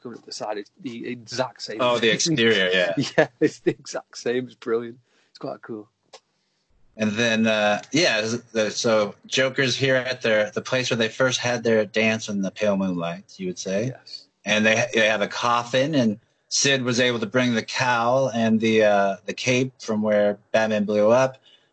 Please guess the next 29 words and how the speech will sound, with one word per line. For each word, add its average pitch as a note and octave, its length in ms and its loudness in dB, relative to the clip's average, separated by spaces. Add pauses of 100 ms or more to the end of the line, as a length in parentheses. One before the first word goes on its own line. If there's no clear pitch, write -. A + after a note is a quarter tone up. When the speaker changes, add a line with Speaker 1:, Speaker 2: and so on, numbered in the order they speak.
Speaker 2:
And G#2+ 540 2
it's A2 160 0
not A#2 360 2
complete G#2+ 460 -2
until G2+ 320 -4
Joker G2 380 0
attaches F#2 420 -4
a - 60 -12
"Kick C3 260 -2
Me" A#2 120 6
sign, A2 420 0
which F#2+ 180 -10
is - 100 -20
just - 320 -14
so G#2 240 4
funny. F#2 420 -8 (800)
That F2 200 -2
he's F#2+ 300 -2
just - 300 -2
sad, G2+ 360 0
but F#2 80 -2
he'll F#2+ 100 0
still F#2+ 220 -2
do G2 180 0
a - 20 0
little F#2+ 200 -2
joke F#2+ 460 0
on F#2 140 -4
Batman. F2 440 -8